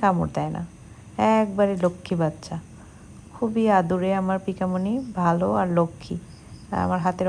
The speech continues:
অবস্থাটা দেখুন কীভাবে কামড়ে দিয়েছে, কামড়ে পুরো হাত শেষ করেছে। এই যে দেখুন, এরকম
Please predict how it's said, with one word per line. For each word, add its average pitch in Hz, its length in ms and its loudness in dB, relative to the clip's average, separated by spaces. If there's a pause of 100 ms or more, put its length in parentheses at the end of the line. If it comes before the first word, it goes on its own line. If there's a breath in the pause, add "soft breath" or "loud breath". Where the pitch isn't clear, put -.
অবস্থাটা 190 420 -2 (100)
দেখুন 202 240 -2 (120)
কীভাবে 202 520 0 (120)
কামড়ে 180 380 0
দিয়েছে, 170 360 -4 (840)
কামড়ে 190 280 0 (100)
পুরো 196 200 2 (140)
হাত 190 260 4 (160)
শেষ 180 140 -2 (120)
করেছে। 160 320 -2 (1800)
এই 170 140 2
যে 160 160 -6
দেখুন, 160 260 -8 (560)
এরকম 208 300 2